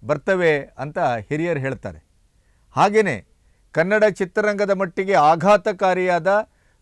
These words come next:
ದುರದೃಷ್ಟಕರ ಮತ್ತು ಅತ್ಯಂತ ನೋವಿನ ಒಂದು ಘಟನೆ ಏನು ಅಂತಂದ್ರೆ, ದರ್ಶನ್ ತನ್ನ ವೃತ್ತಿ ಬದುಕಿನ ಔನ್ನತ್ಯದಲ್ಲಿದ್ದಾಗಲೇ ವ್ರ-, ವೈಯಕ್ತಿಕ ಬದುಕಿನ ಒಂದು ಸಂದರ್ಭದಲ್ಲಿ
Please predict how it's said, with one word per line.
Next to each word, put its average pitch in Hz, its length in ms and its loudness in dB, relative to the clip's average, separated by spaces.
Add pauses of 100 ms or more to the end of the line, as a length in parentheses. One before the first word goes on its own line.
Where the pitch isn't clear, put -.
(140)
ದುರದೃಷ್ಟಕರ 185 800 -2 (640)
ಮತ್ತು 185 520 -2 (260)
ಅತ್ಯಂತ 208 580 -4
ನೋವಿನ 208 560 2 (440)
ಒಂದು 165 240 -4
ಘಟನೆ 190 440 -4
ಏನು 180 120 -4
ಅಂತಂದ್ರೆ, 170 800 -2 (260)
ದರ್ಶನ್ 180 580 -2 (360)
ತನ್ನ 170 200 0
ವೃತ್ತಿ 170 460 -2
ಬದುಕಿನ 202 480 -2 (100)
ಔನ್ನತ್ಯದಲ್ಲಿದ್ದಾಗಲೇ 175 1600 -2 (920)
ವ್ರ-, 143 400 0
ವೈಯಕ್ತಿಕ 190 560 0
ಬದುಕಿನ 170 540 0 (640)
ಒಂದು 151 260 -2
ಸಂದರ್ಭದಲ್ಲಿ 165 960 -2